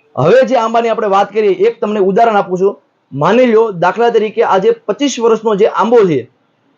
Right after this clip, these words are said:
તો પચીસ વર્ષનો આંબામાં જે આંબાનો જે ફે-, ફેલા-, અ, આંબો જે ઘેરા-, ઘેરાવો હોય અને એનો જે ફેલા-, એનો ફેલાવો હોય અને જે નીચે એનો જે પડછાયો પડતો હોય મિત્રો, જે આંબાનો પડછાયો પડતો હોય,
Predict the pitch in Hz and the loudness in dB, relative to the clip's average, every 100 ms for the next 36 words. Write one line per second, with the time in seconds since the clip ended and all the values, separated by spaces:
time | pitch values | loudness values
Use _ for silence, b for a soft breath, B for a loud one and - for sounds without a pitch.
0 | _ 202 196 196 196 233 233 247 - 202 | _ -4 -2 -4 -2 -2 0 0 0 -2
1 | 196 226 240 185 147 - _ _ - 147 | 0 0 0 0 -4 -10 _ _ -6 -2
2 | 240 202 240 247 254 233 233 - 196 - | 0 0 0 2 0 2 0 -2 -8 -6
3 | 170 226 262 175 185 185 190 226 233 220 | 0 2 2 2 0 2 0 0 0 -2
4 | 151 165 220 233 - 156 180 247 208 156 | -2 0 2 0 -2 -2 2 4 2 0
5 | 120 _ _ _ - 202 226 233 202 - | -4 _ _ _ -4 -2 0 0 -2 -2
6 | 196 240 247 190 190 202 170 220 262 208 | 2 4 4 2 2 0 0 2 4 2
7 | 151 120 _ _ _ 180 214 202 180 160 | 2 -2 _ _ _ -4 -2 0 0 -2
8 | 190 269 254 240 240 226 269 - _ _ | -2 0 2 2 0 2 2 0 _ _
9 | 202 208 240 269 247 240 - 214 180 170 | 0 2 2 2 2 0 0 0 0 -4
10 | 131 - _ _ _ _ 135 190 190 226 | -10 -14 _ _ _ _ -2 0 2 2
11 | 233 - 233 254 247 208 208 185 190 | 0 0 0 2 2 2 0 0 0